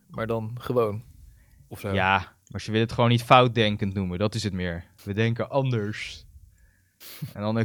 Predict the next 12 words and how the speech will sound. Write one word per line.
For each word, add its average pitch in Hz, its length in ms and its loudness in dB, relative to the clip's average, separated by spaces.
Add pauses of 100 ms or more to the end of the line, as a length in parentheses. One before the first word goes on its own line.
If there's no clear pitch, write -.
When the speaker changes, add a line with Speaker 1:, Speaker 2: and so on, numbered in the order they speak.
Speaker 2:
QAnon 127 600 6
wil 120 160 6
ze 120 120 -4
natuurlijk 110 360 2
ook 117 200 2
niet, 120 320 0
eh, 110 920 4
heeft 107 140 -2
ze - 80 -4
ook 113 160 0
twijfels 110 540 0
over. 104 840 -2